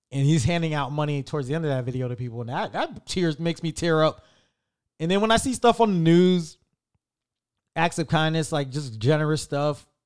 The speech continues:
that stuff always gets me. It gets me very emotional. And I don't know why. I guess because I just, I'm that type of person who, if I ever get money, I'm gonna do the same thing. And I always wanna help others. So when I see that,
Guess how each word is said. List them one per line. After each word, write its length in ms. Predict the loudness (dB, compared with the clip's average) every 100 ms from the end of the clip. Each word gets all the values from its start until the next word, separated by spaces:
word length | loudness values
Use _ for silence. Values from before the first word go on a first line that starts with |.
| _
that 180 | -20 -14
stuff 240 | -6 -4 -4
always 320 | -4 -4 -4
gets 300 | -4 -4 -6
me. 140 | -10
It 40 | -8
gets 180 | -6
me 100 | -4
very 220 | -2 -2 -2
emotional. 600 | -4 -8 -8 -8 -8 -10 _ _ _
And 160 | -10 -4
I 120 | -2
don't 140 | 0 2
know 120 | 4
why. 140 | 4
I 40 | 4
guess 220 | 0 -4
because 280 | -6 -4 -2
I 120 | -4
just, 260 | -6 -10
I'm 160 | -6 -2
that 160 | -2 0
type 160 | -2
of 80 | -2
person 300 | -2 -2 0
who, 340 | 0 0 -2 -4
if 140 | -6
I 140 | -4
ever 180 | -2 -4
get 220 | -2 -4
money, 240 | -4 -6 -6
I'm 100 | -4
gonna 160 | -4
do 140 | -2 -2
the 80 | -2
same 260 | -4 -6
thing. 380 | -6 -8 -8 -12 -18 _ _ _
And 120 | -10 -4
I 20 |
always 240 | -2 -2
wanna 160 | -2 -2
help 240 | -2 -2
others. 380 | -2 -2 -4 -6
So 160 | -6 -4
when 100 | -4
I 80 |
see 280 | -6 -4 -2
that, 360 | 2 2 2